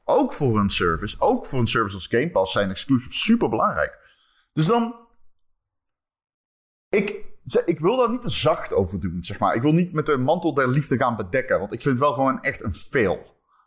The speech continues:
En ik hoop heel erg dat Microsoft snapt dat dit wel echt de laatste keer moet zijn. Ik bedoel,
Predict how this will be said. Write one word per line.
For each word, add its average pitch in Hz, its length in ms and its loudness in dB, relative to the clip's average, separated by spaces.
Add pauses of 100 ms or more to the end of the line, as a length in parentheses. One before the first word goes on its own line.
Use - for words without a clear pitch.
(140)
En 107 680 0 (720)
ik - 300 0
hoop 120 540 0 (320)
heel 131 400 0
erg 143 300 0
dat 117 160 -2
Microsoft 127 580 0
snapt - 760 0
dat 110 180 2 (220)
dit 151 380 -2 (540)
wel 131 440 0 (440)
echt 226 360 -2
de 113 100 0
laatste 110 360 2
keer 123 260 2
moet 87 160 -2
zijn. 90 400 -4 (320)
Ik 87 260 0
bedoel, 110 680 0